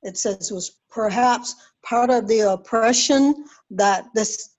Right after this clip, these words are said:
king would, they had to give him, uh, part of their produce, everything that they had. So this is more than likely the presentation that Ehud was delivering to this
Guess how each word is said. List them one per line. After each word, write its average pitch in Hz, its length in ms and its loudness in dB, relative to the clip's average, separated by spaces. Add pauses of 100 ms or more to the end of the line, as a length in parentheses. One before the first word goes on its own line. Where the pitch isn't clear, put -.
king 285 480 2 (520)
would, 214 440 -2 (280)
they 226 420 2
had 233 420 -2
to 240 200 0
give 226 360 -2
him, 214 400 -4 (440)
uh, 196 400 -4 (1040)
part 247 420 0
of 208 240 -4
their 214 220 0
produce, 233 720 -2
everything 240 500 -2
that 208 240 -6
they 214 100 -2
had. 233 260 -2
So 202 160 -6
this 226 300 -6
is 240 120 -10
more 226 240 -4
than 208 140 -8
likely 220 480 -6
the 202 140 -6
presentation 220 1000 -4
that 202 280 -2 (500)
Ehud 233 320 -4
was 214 220 -6
delivering 220 880 -4
to 233 220 -10
this 262 300 -6